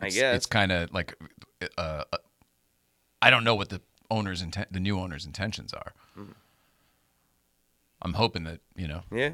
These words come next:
Speaker 2: there'll be some sort of coexistence. I, I, all I know is there used to not be any business up there on Fridays. There was about seven motorcycle guys who would go <laughs> up, and that was it. And then we started going up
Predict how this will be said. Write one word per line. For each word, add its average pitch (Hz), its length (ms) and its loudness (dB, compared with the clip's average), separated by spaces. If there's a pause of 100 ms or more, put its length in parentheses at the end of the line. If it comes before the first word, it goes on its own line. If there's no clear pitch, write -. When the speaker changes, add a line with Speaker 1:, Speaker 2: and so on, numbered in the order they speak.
Speaker 2:
there'll 82 120 -4
be 80 120 -4
some 87 180 -2
sort 82 160 -4
of 71 80 -12
coexistence. 80 760 -6 (160)
I, 95 160 2
I, 110 120 10
all 127 240 10
I 143 100 10
know 113 160 4
is 90 100 0
there 98 120 0
used 101 240 0
to 101 80 2
not 92 300 2
be 90 140 0
any 90 140 0
business 78 400 -4
up - 120 -8
there - 140 -6
on 65 140 -6
Fridays. 50 400 -6
There 78 140 -10
was 71 100 -8
about 69 240 -6
seven 101 340 0
motorcycle 85 520 -4
guys 78 300 -6
who 73 80 -12
would 73 100 -12
go 82 100 -6
<laughs> 82 100 2
up, - 140 4
and 87 100 -6
that 85 140 -2
was 73 160 -10 (100)
it. 80 240 -6 (320)
And 85 220 -2
then 80 220 -4
we 92 160 -2
started 95 260 0
going 90 260 2
up 87 220 2